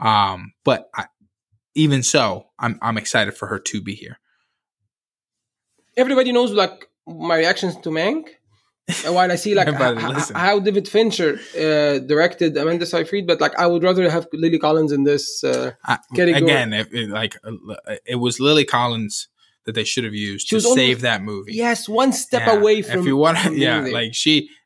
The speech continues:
Speaker 1: she was underused, and the movie suffered for it. If you wanna know more about that, if you haven't checked out our episode, go check it out. Um, we, we break that one down and how she could have saved
Speaker 2: Definitely.
Speaker 1: the film.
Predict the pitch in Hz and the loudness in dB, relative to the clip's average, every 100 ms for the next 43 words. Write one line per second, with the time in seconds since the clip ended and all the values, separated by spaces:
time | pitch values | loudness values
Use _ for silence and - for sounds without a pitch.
0 | - 139 139 131 139 151 139 127 120 113 | -8 -2 0 2 2 2 2 2 0 -4
1 | - _ 127 120 117 113 - 113 - 104 | -10 _ -6 -4 -4 -2 0 0 0 -6
2 | - 107 101 - _ _ 131 120 120 113 | -4 -2 -2 -6 _ _ 0 2 0 0
3 | 113 107 104 110 107 104 107 107 107 107 | 2 2 2 2 2 0 0 -2 0 -2
4 | 104 104 98 98 - 101 101 101 - 98 | 0 0 -2 -4 -6 -4 -4 -2 -2 -2
5 | 98 98 - - - - - 101 98 101 | 0 0 -2 -12 -20 -20 -4 -2 -2 -4
6 | 101 98 101 101 95 - 95 95 95 98 | -6 -6 -8 -6 -6 -2 -2 -2 -4 -6
7 | 95 95 - 101 - 101 - - - 95 | -6 -8 -12 -8 -2 0 0 -4 -8 -8
8 | - 101 101 - - - 170 233 175 131 | -4 -2 -4 -8 -16 -2 0 2 0 -4
9 | 123 107 - 98 - | 0 2 0 -4 -8